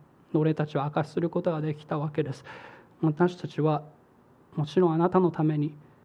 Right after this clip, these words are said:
仕えていますけど、でもそれ以上に私たちは主に仕えているんですって。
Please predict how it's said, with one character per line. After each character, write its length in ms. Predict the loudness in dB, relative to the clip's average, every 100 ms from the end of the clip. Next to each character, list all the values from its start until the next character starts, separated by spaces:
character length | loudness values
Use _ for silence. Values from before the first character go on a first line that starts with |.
| _ _ _
仕 120 | -20 2 4
え 60 | 4
て 100 | 2
い 80 | -2
ま 120 | -2
す 120 | -4
け 100 | -4
ど、 220 | -2 -2 -4 _ _ _ _ _ -2
で 60 | -2
も 100 | 0
そ 180 | 0
れ 160 | 2 4
以 60 | 2
上 140 | 0
に 60 | -2
私 340 | -2 -4 -2
た 80 | -4
ち 100 | -4
は 80 | -8
主 200 | -6 -2
に 160 | -2
仕 80 | -2 -6 -6
え 60 |
て 100 | -4
い 80 | -4
る 100 | -4
ん 60 | -4
で 100 | -6
す 160 | -6 -8
っ 20 |
て。 240 | -8 -20